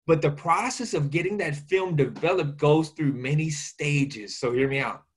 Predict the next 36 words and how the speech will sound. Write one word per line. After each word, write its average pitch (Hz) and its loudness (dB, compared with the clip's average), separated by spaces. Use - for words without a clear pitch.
It 143 -2
goes 156 2
through 202 -6
many 165 -2
stages 151 -2
in 139 2
the 123 0
dark 127 -2
room. 98 -12
And 147 2
any 208 2
exposure 190 4
to - -10
the 147 0
outside 160 0
light 147 -2
would 135 -2
destroy 147 0
that 147 2
original 143 2
image. 117 -8
And 143 4
if 143 2
you 190 0
put 240 -2
yourself, 202 2
if 143 0
you 160 -4
put 202 2
yourself 220 0
in, 196 2
in 185 2
that 170 0
place 175 0
right 135 0
there, 113 0